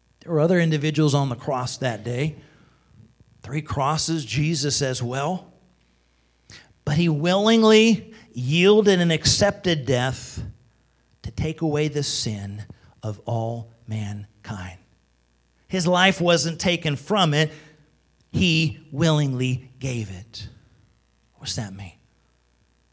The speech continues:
It means his death is the beginning, not the end. In so many cases,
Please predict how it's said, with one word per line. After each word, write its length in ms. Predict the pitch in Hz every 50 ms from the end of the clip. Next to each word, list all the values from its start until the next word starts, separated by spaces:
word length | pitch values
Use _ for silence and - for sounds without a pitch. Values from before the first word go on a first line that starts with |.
| _ _
It 100 | _ -
means 240 | 175 190 175 - - - - - _ _ _ _ _ _ _
his 240 | - 160 185 170 135
death 400 | 104 101 143 147 175 196 185 -
is 160 | 180 175 147
the 400 | 127 156 156 151 147 135 - - - - _ _ _ _ _ -
beginning, 800 | - 160 147 127 117 147 180 208 202 160 135 117 110 101 95 - - - _ _ _ _ _ _ _ _ _ _ _ _ _ _
not 220 | - 135 143 147 -
the 200 | 139 127 120 113
end. 320 | 101 92 80 - - - - _ _ _ _ _ _ _ _ _ _ _ _ _ _ _ _ _ _ _ _ _ _ -
In 140 | 214 233 220
so 160 | - - 226
many 160 | 226 226 214
cases, 640 | 202 - 214 208 220 226 214 - 220 208 190 170